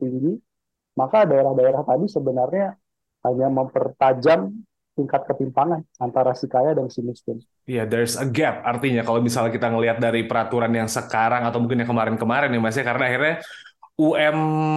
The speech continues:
Speaker 2: P, U M K, atau mungkin kita sebut U M R-nya nggak keserap dan akhirnya nggak bisa muter lagi duitnya, kurang lebih kayak gitu. Tapi nih, Mas Bima, lumayan
Speaker 1: Ya.
Speaker 2: menarik nih, karena,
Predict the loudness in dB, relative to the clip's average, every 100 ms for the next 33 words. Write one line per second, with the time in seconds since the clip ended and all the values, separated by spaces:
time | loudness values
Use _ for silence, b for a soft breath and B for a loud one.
0 | 0 0 -4 -8 _ 0 0 2 2 2
1 | 0 0 2 2 2 0 0 0 0 -2
2 | 0 0 2 2 2 0 0 2 0 -2
3 | -6 -2 2 2 0 -2 -2 -2 -2 -2
4 | 0 0 0 0 0 0 0 0 0 0
5 | 0 0 0 0 0 2 0 -2 -2 -2
6 | -2 -2 -2 -2 -2 -2 -2 0 2 2
7 | 2 2 2 0 B B B B 0 2
8 | 2 2 2 2 0 -2 -2 -2 -2 0
9 | 2 2 0